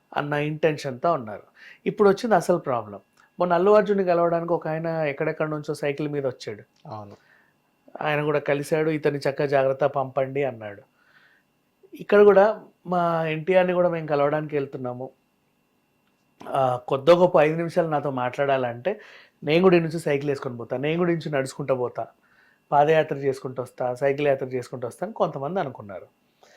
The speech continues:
Speaker 1: మీ వల్ల ఇప్పుడు అక్కడ ఇబ్బంది ఏంటంటే, నువ్వు పాదయాత్ర చేసుకుంటూ వస్తున్నావు అన్న విషయం నాకు తెలిసిందనుకో, ఖచ్చితంగా నిన్ను కలవాలి. నేనేమో కలవలేని పరిస్థితుల్లో ఉన్నా, ఎందుకంటే ఇక్కడ షూటింగ్. ఇది ఈరోజు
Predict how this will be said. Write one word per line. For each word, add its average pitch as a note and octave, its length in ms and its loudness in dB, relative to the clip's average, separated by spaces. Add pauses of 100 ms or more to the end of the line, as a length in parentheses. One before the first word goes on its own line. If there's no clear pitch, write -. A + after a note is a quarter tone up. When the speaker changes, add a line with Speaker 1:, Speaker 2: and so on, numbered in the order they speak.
(260)
Speaker 1:
మీ F#3 100 6
వల్ల F3+ 240 6
ఇప్పుడు G3 260 2
అక్కడ E3 160 -2
ఇబ్బంది D3 400 0
ఏంటంటే, C3+ 760 -6 (760)
నువ్వు E3+ 120 0
పాదయాత్ర G3 580 8
చేసుకుంటూ G3 500 6
వస్తున్నావు F3 360 0
అన్న D#3+ 120 -4
విషయం F#3+ 440 -4 (140)
నాకు D3+ 220 0
తెలిసిందనుకో, C#3 840 -4 (800)
ఖచ్చితంగా G3 440 6
నిన్ను F#3+ 220 6
కలవాలి. C#3 420 4 (1080)
నేనేమో F3+ 320 6
కలవలేని G3 560 8
పరిస్థితుల్లో E3 600 2
ఉన్నా, D3+ 180 0
ఎందుకంటే D#3+ 340 -4
ఇక్కడ E3 280 0
షూటింగ్. C3 480 -6 (680)
ఇది F#3+ 160 8
ఈరోజు G#3+ 520 10